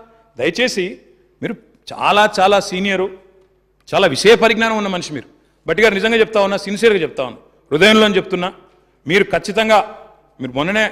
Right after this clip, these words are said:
బ్రహ్మాండమైన పాదయాత్ర చేసినారు. నేను కూడా last time ఇట్లా చేస్తున్నా brother అంటే, "అన్నా చేయండి అన్నా, మంచి పని చేస్తున్నారని" చెప్పిన. మేము వేసిన రోడ్లు బాగున్నాయి,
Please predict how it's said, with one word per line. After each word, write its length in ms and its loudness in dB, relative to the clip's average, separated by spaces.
బ్రహ్మాండమైన 440 2
పాదయాత్ర 460 4
చేసినారు. 440 -2
నేను 140 0
కూడా 160 8
last 260 6
time 100 2
ఇట్లా 220 0
చేస్తున్నా 260 0
brother 240 2
అంటే, 140 -2
"అన్నా 200 -2
చేయండి 220 0
అన్నా, 180 -6
మంచి 180 -8
పని 180 0
చేస్తున్నారని" 440 -2
చెప్పిన. 240 -8
మేము 160 -2
వేసిన 240 0
రోడ్లు 280 2
బాగున్నాయి, 460 2